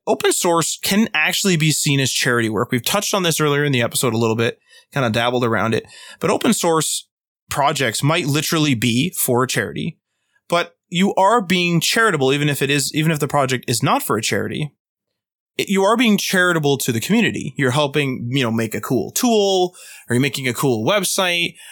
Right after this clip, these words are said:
or you're helping your favorite community, whether it's, like, a gaming community or, like, a golf community or a gardening community or whatever community you're in. You're helping out that community.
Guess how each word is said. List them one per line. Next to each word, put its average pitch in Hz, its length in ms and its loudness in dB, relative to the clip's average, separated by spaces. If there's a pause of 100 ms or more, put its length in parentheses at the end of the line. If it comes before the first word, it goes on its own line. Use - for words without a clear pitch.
(140)
or 143 80 0
you're 143 140 2
helping 147 420 0
your 135 100 2
favorite 123 300 0
community, 160 640 0
whether 117 240 0
it's, 110 100 -2
like, 110 140 -4
a - 40 -2
gaming 151 380 0
community 147 720 0
or, 113 240 0
like, 113 160 -4
a 110 60 0
golf 160 320 0
community 151 640 0
or 113 240 2
a 110 140 0
gardening 156 640 0
community 151 540 0
or 110 180 2
whatever 147 300 2
community 175 300 0
you're 185 180 2
in. 123 240 0 (800)
You're 175 260 0
helping 190 360 0
out 170 140 0
that 170 140 0
community. 139 600 0